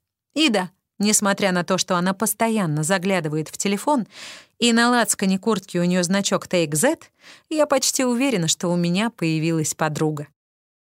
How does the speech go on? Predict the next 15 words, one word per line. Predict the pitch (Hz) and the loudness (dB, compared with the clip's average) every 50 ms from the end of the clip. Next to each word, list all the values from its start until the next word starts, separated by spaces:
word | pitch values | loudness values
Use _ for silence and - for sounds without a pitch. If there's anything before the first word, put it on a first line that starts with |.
| _ _ | _ _
Я | 190 220 220 214 | 0 0 0 0
спросила | 220 - 196 185 180 - - 320 302 240 | 0 0 0 0 0 0 0 0 0 0
у | 196 175 | 0 0
неё, | 170 170 165 156 147 139 - - - - _ _ | 0 0 -2 -2 -4 -6 -8 -16 -20 -20 _ _
где | - 220 226 220 330 349 | -2 0 2 2 2 2
купить | 349 269 233 - 247 - - | 2 -2 -2 -2 -4 -4 -4
классную | - - 202 202 214 254 254 - 254 233 220 208 | -6 0 2 2 2 2 2 0 0 0 2 2
одежду | 185 165 180 185 190 180 175 226 | 0 2 0 0 0 0 0 -2
для | 190 202 220 | 0 0 0
беременных. | 220 196 277 285 269 196 156 147 139 143 135 - - _ _ _ _ _ | 0 2 2 2 2 2 0 -2 -4 -6 -10 -16 -20 _ _ _ _ _
Не | - 190 190 202 208 214 | -2 0 2 2 2 2
такую, | - 240 240 - 247 196 160 | 2 0 0 2 0 0 0
как | 151 - 143 - | 0 -4 -6 -6
у | 180 | -6
Хелен, | 165 - 214 170 151 143 143 147 | -4 0 0 0 0 -2 -4 -8